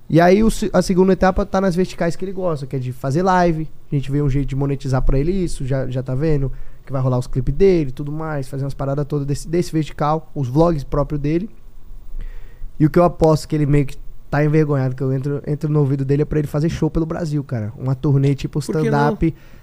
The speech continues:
Speaker 2: não?
Speaker 1: Não um stand-up, cem por cento stand-up, mas
Speaker 2: Sim.
Speaker 1: uma parada, você vê, na pegada dele assim, mais leve e
Speaker 2: Trocar
Speaker 1: tal.
Speaker 2: ideia com a galera.
Speaker 1: Nem que seja uma história de vida dele.
Speaker 2: Eu acho,
Speaker 1: Ao
Speaker 2: cara.
Speaker 1: vivo, nos teatros do Brasil.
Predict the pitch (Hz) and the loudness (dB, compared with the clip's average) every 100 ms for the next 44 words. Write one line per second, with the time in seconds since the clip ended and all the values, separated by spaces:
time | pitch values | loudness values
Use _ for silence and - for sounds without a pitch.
0 | - 262 339 330 - 254 214 214 - - | -6 0 2 0 2 4 4 4 2 2
1 | 208 208 175 180 165 - 160 143 131 147 | 0 2 0 -2 -4 -4 -2 0 -2 -2
2 | 185 208 214 202 208 214 180 - 208 196 | 0 0 -2 -2 -2 -2 -4 -4 0 0
3 | 160 156 170 165 151 156 151 143 165 151 | 0 -2 -2 -2 -2 0 -2 -2 -4 -2
4 | 139 139 165 190 175 135 131 135 190 156 | -4 0 2 4 2 2 2 4 4 4
5 | 131 135 123 123 120 120 123 127 123 120 | 2 0 0 -2 -2 -2 -2 -4 -6 -8
6 | - 160 175 - 175 175 175 - 160 160 | 0 2 2 2 4 6 4 4 2 4
7 | 151 170 147 151 170 147 - - - - | 4 2 4 4 4 2 -4 -16 -14 -10
8 | 113 180 - 143 147 123 147 127 117 - | -8 -6 4 6 6 6 6 4 2 0
9 | 143 135 - 139 147 143 143 135 147 165 | 0 0 2 0 0 0 2 2 2 0